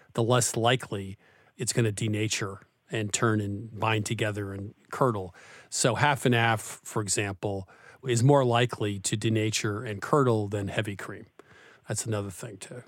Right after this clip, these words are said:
consider. But the key of the wine is, even with a stew, without dairy, you're gonna get a much fresher flavor, and it's a much better way of, uh, dealing with wine. We find when you cook meat and wine, it just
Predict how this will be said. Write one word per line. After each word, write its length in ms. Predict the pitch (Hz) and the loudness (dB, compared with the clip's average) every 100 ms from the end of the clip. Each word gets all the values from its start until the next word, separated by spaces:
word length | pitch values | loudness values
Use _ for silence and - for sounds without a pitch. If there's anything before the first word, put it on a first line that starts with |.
| _ | _
consider. 460 | - 104 - 107 104 101 | -12 -8 -8 -8 -12 -6
But 160 | 131 151 | 0 0
the 60 | |
key 180 | - 247 | 2 4
of 40 | 214 | 8
the 60 | |
wine 280 | 143 147 139 | 8 8 6
is, 160 | 110 104 | 2 0
even 300 | - 151 151 | 2 6 6
with 140 | 135 120 | 6 6
a 60 | |
stew, 460 | 113 - 147 104 92 - - - - | 4 4 4 2 -4 -12 -20 -12 0
without 380 | 127 156 165 147 - | 4 6 4 0 -6
dairy, 380 | 113 95 95 90 _ - - _ - | -6 -4 -8 -14 _ -20 -20 _ 0
you're 160 | 143 | 4
gonna 120 | 139 | 6
get 160 | 131 117 | 6 2
a 40 | |
much 320 | 104 107 131 - | 2 2 2 0
fresher 440 | - 117 - 104 | 0 2 2 -4
flavor, 640 | - - 117 113 104 98 - - | -6 -2 0 2 -2 -6 -10 -8
and 100 | 110 | -6
it's 140 | 95 | -4
a 60 | 110 | -2
much 300 | 110 110 - | 0 -2 -2
better 180 | 107 | -4
way 220 | 101 101 101 | -4 -6 -6
of, 240 | 95 101 | -8 -10
uh, 140 | 98 98 | -10 -8
dealing 280 | 104 104 101 | -6 -4 -4
with 100 | 104 | 0
wine. 160 | 127 | 2
We 120 | 117 151 | 4 4
find 360 | 151 131 110 101 - - - | 4 4 2 -2 -10 -20 -6
when 120 | - | 0
you 60 | 117 | 0
cook 240 | - 123 | 2 2
meat 160 | 131 120 | 4 2
and 120 | 104 | 0
wine, 300 | 104 113 104 | -2 0 -2
it 100 | 95 | -4
just 260 | 92 104 | -8 -6